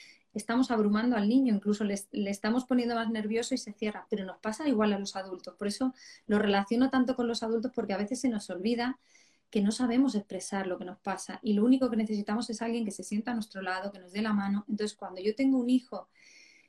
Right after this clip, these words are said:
que lo noto triste, que lo noto decaído, simplemente me pongo al lado, le abrazo y le digo, "Estoy contigo,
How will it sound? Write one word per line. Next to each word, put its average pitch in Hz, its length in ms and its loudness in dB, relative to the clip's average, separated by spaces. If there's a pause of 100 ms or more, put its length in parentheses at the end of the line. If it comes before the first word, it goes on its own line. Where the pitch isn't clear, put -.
que 208 120 2
lo 202 100 6
noto 214 280 2
triste, 214 640 2
que 214 60 -2
lo 196 100 0
noto 214 220 0
decaído, 214 720 2
simplemente 233 540 0
me 233 100 -2
pongo 208 220 0
al 202 120 2
lado, 202 400 -2
le 202 100 -2
abrazo 214 480 -2
y 220 40 0
le 202 100 0
digo, 196 320 -6 (200)
"Estoy 214 240 -2
contigo, 214 600 0